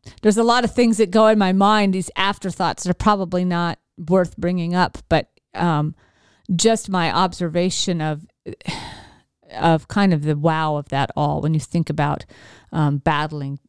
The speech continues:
forces of death, when you think of overcoming it, um, that's pretty awesome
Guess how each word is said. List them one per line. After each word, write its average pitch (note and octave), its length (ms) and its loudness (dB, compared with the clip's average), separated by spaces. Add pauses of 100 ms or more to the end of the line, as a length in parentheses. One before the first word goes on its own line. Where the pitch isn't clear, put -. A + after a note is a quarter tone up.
(480)
forces D3+ 380 -4
of - 140 -16
death, D3 400 -2
when D#3 120 -2
you D3 60 -2
think D3 200 -6
of D3 120 -10
overcoming D3+ 640 0
it, C#3+ 200 -2 (400)
um, D3+ 480 0 (480)
that's G3+ 360 -4 (300)
pretty E3+ 720 -4 (300)
awesome C#3+ 800 -4